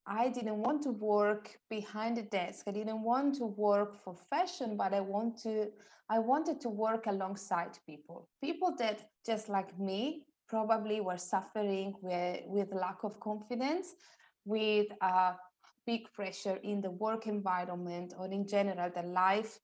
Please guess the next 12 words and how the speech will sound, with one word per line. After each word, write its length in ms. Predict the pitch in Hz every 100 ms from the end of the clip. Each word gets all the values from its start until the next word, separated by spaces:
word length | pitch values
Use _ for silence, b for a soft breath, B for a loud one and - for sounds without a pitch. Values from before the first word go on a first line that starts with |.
| _
and 200 | 202 196 190
wanted 460 | 180 185 196 196
to 100 | 185
feel 260 | 170 190 190 185
better. 300 | 175 175 165 160 _ _ -
I 220 | 240 262
also, 480 | 254 285 - 254 220
on 180 | 240 240
another 400 | 233 233 240 214
side, 540 | - 233 202 202 202
I 160 | 202 208
also 680 | 214 220 - 208 196 190